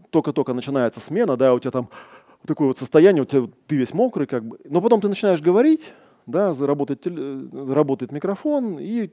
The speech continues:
минут через двадцать ты смотришь, всё, ты уже остыл, как бы, да, ты уже сидишь, разговариваешь, да, и ты уже высох, <laughs> и всё хорошо. То есть как только эмоция переходит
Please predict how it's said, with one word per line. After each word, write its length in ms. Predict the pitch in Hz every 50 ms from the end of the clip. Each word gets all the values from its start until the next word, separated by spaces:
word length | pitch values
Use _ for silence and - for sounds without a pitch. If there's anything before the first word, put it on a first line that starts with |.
| _ _ -
минут 240 | 156 165 180 170 165
через 160 | - 170 160
двадцать 300 | 156 226 262 - 240 170
ты 80 | - 160
смотришь, 300 | - - 240 226 - -
всё, 200 | - - 220 196
ты 100 | - 165
уже 160 | 151 147 151
остыл, 400 | 143 - - - - 254 269 254
как 180 | - - 170 151
бы, 80 | 143
да, 220 | 143 147 180 190 165
ты 100 | - 151
уже 140 | 123 120 -
сидишь, 320 | - 151 220 277 233 -
разговариваешь, 640 | 139 113 117 135 165 196 208 190 170 147 147 139 120
да, 280 | 131 156 160 165 139
и 140 | 113 117 113
ты 160 | 98 - 127
уже 240 | 120 117 110 110 101 - _ _ _ _ _ _ -
высох, 440 | 127 208 208 - 156 143 - - _ _ _ _ -
<laughs> 520 | - - - - - - - - _ _ -
и 60 | 123
всё 180 | - - 160 -
хорошо. 380 | - 143 151 147 - 135 110
То 80 | - 127
есть 100 | - -
как 160 | - 156 -
только 320 | - 214 185 - - 139
эмоция 360 | 147 165 170 156 - - 131 113
переходит 500 | - 147 143 - - 151 123 113 -